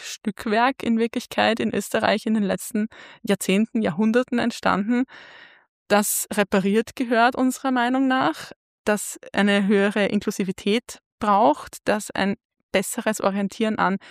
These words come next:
was Kinder brauchen. Aber das lösen wir nicht, indem wir die Beschulungsdauer verschieben von der einen Schule auf die andere oder ein neues Türschild montieren, sondern wir sind der Meinung, wir brauchen eine tatsächliche Diskussion darüber,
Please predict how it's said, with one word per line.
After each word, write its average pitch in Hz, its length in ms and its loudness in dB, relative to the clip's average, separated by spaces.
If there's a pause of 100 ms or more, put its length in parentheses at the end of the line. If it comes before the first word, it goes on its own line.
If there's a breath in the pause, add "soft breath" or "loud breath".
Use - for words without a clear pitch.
(160 loud breath)
was 185 280 -2
Kinder 240 360 2
brauchen. 262 580 0 (840 loud breath)
Aber 208 280 4
das 196 300 -6
lösen 220 400 2
wir 226 100 4
nicht, 208 280 0
indem 196 340 0
wir 202 140 4
die 196 720 -2 (540)
Beschulungsdauer 196 920 2
verschieben 196 540 -4
von 196 180 0
der 190 120 2
einen 180 240 0
Schule 196 280 0
auf 185 120 -2
die 170 120 -2
andere 214 500 0
oder 196 180 2
ein 196 80 0
neues 185 260 -2
Türschild 233 440 0
montieren, 190 440 0 (420 loud breath)
sondern 190 540 2 (640)
wir 190 200 -4
sind 208 220 -2
der 208 60 2
Meinung, 196 440 2 (460 loud breath)
wir 196 140 -2
brauchen 190 560 2 (120)
eine 185 260 2
tatsächliche 196 480 -4
Diskussion 196 600 -2
darüber, 208 520 0